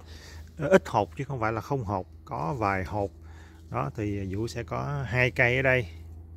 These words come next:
trong, ờ, hai cái bịch này. Thì cây ổi này á,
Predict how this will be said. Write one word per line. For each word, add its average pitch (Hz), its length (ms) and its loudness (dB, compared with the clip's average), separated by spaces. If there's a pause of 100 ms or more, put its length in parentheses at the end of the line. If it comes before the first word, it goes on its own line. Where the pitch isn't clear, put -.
(280)
trong, 117 280 -4
ờ, 110 360 -4 (140)
hai 113 140 -4
cái 120 140 -6
bịch 110 100 2 (100)
này. 101 180 2 (480)
Thì 101 360 2
cây 123 260 4
ổi 110 240 2
này 110 300 2
á, 117 140 -2